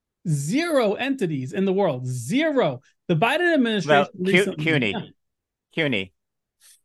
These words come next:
Speaker 1: What did I
Speaker 2: One.
Speaker 1: say?
Speaker 2: cuny, you said zero. cuny has adopted it. <laughs>
Speaker 1: They, they, well, I wouldn't say they've adopted it. They've,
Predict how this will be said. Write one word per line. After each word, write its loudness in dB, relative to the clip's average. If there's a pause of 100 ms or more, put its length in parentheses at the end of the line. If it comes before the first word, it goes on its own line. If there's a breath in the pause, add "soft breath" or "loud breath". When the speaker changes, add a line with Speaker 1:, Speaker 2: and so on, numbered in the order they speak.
(340)
Speaker 1:
What 2
did 2
I 4
Speaker 2:
One. 6
Speaker 1:
say? -8 (420)
Speaker 2:
cuny, -2
you -4
said 2
zero. 2 (260)
cuny 2
has 2
adopted 0
it. -6 (180)
<laughs> -12
Speaker 1:
They, 0
they, 2
well, 6
I 4
wouldn't 2
say -2
they've 0
adopted 2
it. 0
They've, 0